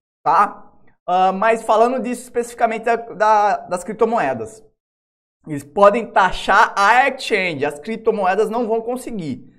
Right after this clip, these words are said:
tá? Podem ficar tranquilo, por isso é o Bitcoin é um, um dos melhores exemplos disso. É um projeto descentralizado que ninguém manda,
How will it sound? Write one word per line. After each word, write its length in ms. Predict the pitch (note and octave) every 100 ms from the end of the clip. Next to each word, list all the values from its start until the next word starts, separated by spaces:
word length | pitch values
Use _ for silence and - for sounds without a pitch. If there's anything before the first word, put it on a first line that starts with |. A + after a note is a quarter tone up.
| _ -
tá? 140 | E3
Podem 320 | - F#3 A3
ficar 220 | A3 A3+
tranquilo, 540 | G3+ G#3 F#3+ D3 D#3 -
por 200 | - F#3+
isso 220 | C4 C4
é 20 |
o 60 | B3
Bitcoin 580 | F#3+ G#3 - G#3 G#3+ - - _ -
é 80 | A3
um, 200 | G#3 G#3+
um 160 | G3 F3+
dos 100 | F3+
melhores 540 | A3 G3+ G#3+ B3 G#3+
exemplos 500 | G#3 E3 F#3 F#3+ D#3+
disso. 240 | C#3+ C3
É 40 | C3
um 60 |
projeto 300 | C3 D#3+ E3
descentralizado 880 | D#3+ G3+ A3+ A3 G3 F3+ C#3+ C#3+ E3+
que 120 | -
ninguém 340 | G#3+ G3+ F3+ B3+
manda, 560 | G3+ G3 A#3+ A3+ C4